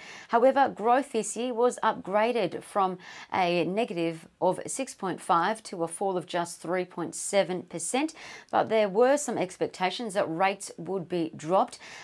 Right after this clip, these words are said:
and this is, uh, perhaps why we saw the Nasdaq retreat, a one point two five percent, which erased the prior day's gain. The broader S and P five hundred also down half a percent, erasing the prior day's lift as well. But the Federal Reserve did pledge to keep rates near zero until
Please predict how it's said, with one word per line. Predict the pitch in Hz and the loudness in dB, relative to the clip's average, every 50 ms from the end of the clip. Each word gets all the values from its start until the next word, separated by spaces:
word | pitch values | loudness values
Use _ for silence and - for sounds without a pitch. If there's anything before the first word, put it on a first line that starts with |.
| - | -10
and | - 220 240 | -6 -4 -4
this | 277 269 - | -4 -2 0
is, | 349 254 - - | -2 0 0 -2
uh, | 220 190 | -2 -2
perhaps | - - 175 190 190 - - | -2 -4 -6 -6 -6 -4 -2
why | 175 180 180 180 | 0 2 2 2
we | 175 175 | 0 -2
saw | 175 - 196 180 | -4 -2 -2 0
the | 160 170 | 0 0
Nasdaq | 170 175 175 180 165 - 202 180 175 - - | 0 0 0 0 -2 -2 -2 -2 -2 -2 -6
retreat, | 160 160 - - - - 202 220 269 262 - - - - - - - | -8 -8 -8 -8 -2 0 0 0 0 -4 -8 -16 -18 -18 -18 -14 -8
a | - | -6
one | 170 180 190 190 | -2 -2 -2 -2
point | 185 - 196 180 170 - | -2 -4 -6 -6 -6 -6
two | - 202 185 180 | -6 -6 -6 -6
five | - - 180 170 - | -4 -2 -4 -4 -4
percent, | - 160 - - - 180 170 165 | -6 -10 -8 -6 -4 -4 -4 -4
which | 180 180 180 - - | -4 -6 -6 -4 -4
erased | 175 156 151 190 196 185 170 - - - - - | -4 -2 2 2 2 2 0 -2 -8 -14 -12 -8
the | 160 165 160 | -6 -6 -6
prior | - - - 175 165 165 | -4 -2 0 2 2 2
day's | 160 165 160 160 151 151 | 0 0 -2 -2 -2 -2
gain. | - 190 185 180 185 185 185 - - - - | -2 -2 0 0 -2 -4 -6 -12 -16 -16 -10
The | - 240 226 | -8 -8 -6
broader | 180 214 254 262 254 220 | 0 2 4 4 4 4
S | 202 196 - | 2 2 -2
and | 185 180 | -6 -6
P | 196 196 | -6 -4
five | 185 - 180 175 175 - | 0 0 0 0 0 -2
hundred | 214 208 208 208 208 - | -4 -2 -2 -2 -2 0
also | - - 240 226 - - 185 170 | 2 0 0 0 0 -2 -2 -2
down | 156 - 175 170 175 170 170 - - - - - | 0 0 0 0 0 -2 -6 -10 -18 -18 -10 -2
half | - 254 240 240 - | 2 2 2 2 0
a | - | -8
percent, | 185 170 - - 190 190 180 - - | -8 -6 -4 -4 -4 -4 -4 -4 -4
erasing | 180 175 185 190 185 180 185 - 190 175 | -2 2 4 2 2 2 -2 -6 -4 -4
the | 165 160 | -4 -6
prior | - - 180 165 165 165 | -6 -4 -2 0 0 0
day's | 165 160 160 160 156 - - | 0 0 -2 -2 -4 -6 -8
lift | - 165 175 165 - - | -6 -4 -4 -4 -6 -6
as | - 156 160 147 143 156 | -6 -4 -4 -6 -4 2
well. | 180 185 180 175 - - - - - - | 4 4 4 2 0 -12 -16 -12 -4 -2
But | 247 240 | 2 2
the | 247 | 2
Federal | 247 - 262 233 247 247 | 2 2 2 2 2 2
Reserve | 226 220 175 208 220 220 220 180 - - 175 165 | 2 2 2 2 4 4 4 2 0 -4 -4 -4
did | - 247 247 240 - - | -2 -2 -2 -2 -2 -6
pledge | - 180 196 190 202 214 - - | -6 -2 0 0 0 -2 -6 -10
to | 214 | -12
keep | - - 214 156 131 | -8 -6 -6 -6 -2
rates | 151 190 196 185 175 - - - | 0 0 0 0 -2 -6 -10 -8
near | 185 196 196 190 | -6 -4 -4 -4
zero | 156 165 185 175 170 214 247 | -2 -2 0 2 2 2 0
until | 226 180 175 - - 190 175 170 | 0 -2 -4 -4 -2 -2 -2 -2